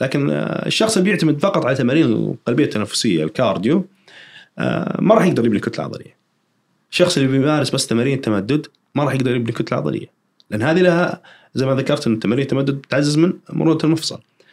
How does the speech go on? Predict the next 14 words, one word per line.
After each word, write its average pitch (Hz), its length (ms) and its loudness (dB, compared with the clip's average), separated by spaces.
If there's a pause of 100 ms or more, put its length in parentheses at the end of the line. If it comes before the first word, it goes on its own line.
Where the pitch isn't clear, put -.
(160)
والتمارين 120 300 -2
القلبية 131 240 -2
التنفسية 139 380 0
بتركز 156 520 0
أكثر 160 200 -4
شيء 156 160 -2
على، 160 140 2
آه، - 460 -2 (400)
آه، - 1400 -6
جودة 151 380 2
نقل 160 140 2
الأكسجين 139 680 0
داخل 156 200 0
الجسم. 156 280 0